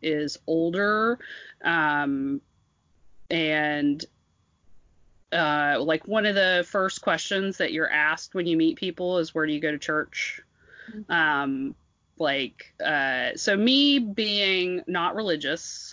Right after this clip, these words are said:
Speaker 1: um, and, uh, homeschooling my kids,
Speaker 2: Mm-hmm.
Speaker 1: <laughs> and, uh, not working, 'cause I haven't worked in seven years, um, I don't have a lot of, like, ways of meeting people.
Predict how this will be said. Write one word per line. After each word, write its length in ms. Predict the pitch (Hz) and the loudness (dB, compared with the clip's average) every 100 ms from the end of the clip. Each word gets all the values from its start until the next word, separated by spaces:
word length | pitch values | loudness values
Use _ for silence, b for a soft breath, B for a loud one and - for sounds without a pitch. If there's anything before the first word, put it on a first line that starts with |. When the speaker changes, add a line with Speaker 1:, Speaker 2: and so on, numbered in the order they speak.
| - | -6
Speaker 1:
um, 720 | 180 165 151 151 147 147 156 156 _ _ _ _ - | -2 0 0 0 -2 -2 -2 -6 _ _ _ _ -4
and, 680 | 170 160 160 156 156 156 - | 0 2 2 2 0 -4 -4
uh, 560 | 160 151 143 143 139 135 - _ _ b b b - - _ _ | -2 0 -2 -2 -2 -4 -8 _ _ b b b -20 -20 _ _
homeschooling 640 | - 233 262 262 247 262 269 | -2 4 4 4 2 2 4
my 120 | 277 | 2
kids, 760 | - 185 160 175 226 - - - b b b _ | 2 2 2 -2 -14 -14 -16 -18 b b b _
Speaker 2:
Mm-hmm. 800 | 233 208 294 294 - - 269 - | -4 2 2 2 0 4 4 4
Speaker 1:
<laughs> 0 | |
and, 460 | 240 208 185 185 175 - | 4 4 2 -2 -10 -10
uh, 340 | 165 156 151 156 | -8 -6 -8 -8
not 280 | 170 190 214 | -6 -6 -6
working, 600 | 226 240 - 175 147 156 | -4 -4 -4 -6 -4 -4
'cause 140 | 170 | -2
I 40 | 165 | -4
haven't 120 | 160 | -2
worked 220 | 185 - | -4 -4
in 100 | 147 | -4
seven 240 | 151 147 | -4 -6
years, 480 | 147 156 - - - B B B B | -8 -8 -10 -10 -10 B B B B
um, 680 | - 180 160 151 143 139 151 - _ _ _ _ - 190 | 0 2 2 0 -2 -4 -6 -12 _ _ _ _ -2 2
I 100 | 214 | 4
don't 240 | 247 - | 2 -2
have 300 | - 214 208 | -2 0 0
a 20 | 190 | -2
lot 360 | 175 180 180 | -2 -2 -2
of, 360 | - 175 170 160 | -2 -4 -4 -4
like, 180 | 165 156 | -6 -4
ways 360 | 160 165 175 175 | -4 -2 -2 -2
of 80 | |
meeting 420 | 165 160 175 208 247 | -2 -2 -2 -2 0
people. 560 | 294 - 339 349 359 | 0 0 0 0 -2